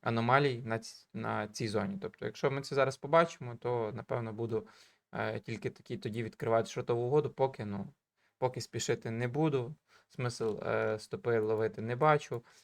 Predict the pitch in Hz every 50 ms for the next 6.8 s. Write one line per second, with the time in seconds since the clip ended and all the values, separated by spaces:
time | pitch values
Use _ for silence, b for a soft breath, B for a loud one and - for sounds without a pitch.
0 | b b b - - 120 120 117 117 113 113 - - 123 113 110 - 117 113 -
1 | - - 110 - - 113 117 117 113 107 95 - 113 110 113 113 110 110 107 -
2 | - 123 135 151 156 - - - 101 98 - - 107 117 113 107 107 101 120 131
3 | 147 147 135 120 107 110 - _ - 123 113 110 104 101 107 113 117 113 107 101
4 | - _ _ _ _ _ _ _ _ _ _ - - 110 110 110 110 107 110 107
5 | 107 107 _ - - 110 - - 127 120 117 113 110 107 101 104 _ _ - 117
6 | 104 117 117 110 113 131 120 117 139 151 160 160 147 139 139